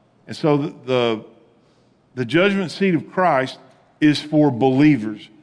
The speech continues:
The great white throne of judgment, which we'll get to in a little while, is for everyone who does, whose name is not written in the Lamb's Book of Life, who does not have a personal relationship with Jesus.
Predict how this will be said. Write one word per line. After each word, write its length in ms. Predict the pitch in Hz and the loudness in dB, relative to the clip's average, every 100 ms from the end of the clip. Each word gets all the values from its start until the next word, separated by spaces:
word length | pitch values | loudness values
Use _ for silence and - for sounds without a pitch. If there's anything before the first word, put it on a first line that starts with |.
| _ _ - | _ _ -12
The 80 | |
great 340 | 113 151 175 175 | -2 2 2 0
white 400 | 139 175 233 185 | 2 2 2 -2
throne 260 | 185 185 | -2 0
of 260 | 170 131 127 | 0 -4 -4
judgment, 460 | 135 147 113 127 123 | 0 0 -2 -8 -10
which 220 | 123 143 | -12 -6
we'll 100 | 135 | -2
get 200 | 139 151 | -2 -2
to 100 | 156 | -4
in 60 | 139 | -2
a 100 | 135 | 0
little 240 | 165 127 | 0 0
while, 480 | 110 107 113 117 - - _ _ 143 | 0 0 0 -2 -16 -20 _ _ -2
is 160 | 139 | -2
for 280 | - 147 165 | -2 -4 -2
everyone 500 | 170 175 190 185 180 | 0 0 2 2 2
who 140 | 165 160 | 4 4
does, 300 | 139 113 113 - | 2 -2 -12 -10
whose 220 | 135 135 | -10 -4
name 200 | 160 160 | -2 -2
is 120 | 131 | -2
not 280 | 135 160 175 | -2 -2 0
written 380 | 147 139 127 120 - _ _ - | 0 0 -2 -10 -14 _ _ -8
in 80 | 123 | -2
the 80 | |
Lamb's 320 | 120 127 120 117 | 0 0 -4 -6
Book 200 | 120 117 | -8 -6
of 80 | |
Life, 260 | 113 110 107 | -2 -2 -2
who 80 | 110 | -8
does 120 | 110 | -4
not 220 | 139 147 | -2 0
have 160 | 143 123 | -2 -4
a 60 | |
personal 380 | 104 127 117 113 | -8 -10 -12 -12
relationship 600 | 113 117 - 120 107 - _ _ _ | -8 -8 -8 -10 -10 -12 _ _ _
with 180 | 120 110 | -6 -6
Jesus. 540 | 101 123 101 85 - | -2 -4 -4 -8 -20